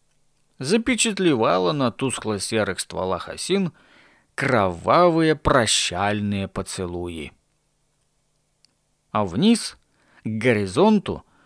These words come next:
уходили остроконечные верхушки пихтовника, прям словно как те кисточки,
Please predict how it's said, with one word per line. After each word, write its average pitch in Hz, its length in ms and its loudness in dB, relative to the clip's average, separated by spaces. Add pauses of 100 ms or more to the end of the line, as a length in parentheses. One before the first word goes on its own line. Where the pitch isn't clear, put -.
уходили 214 580 2
остроконечные 165 840 2
верхушки 143 680 0
пихтовника, 90 1040 0 (680)
прям 196 220 2
словно 185 380 2
как 165 240 -4
те 165 160 2
кисточки, - 800 -4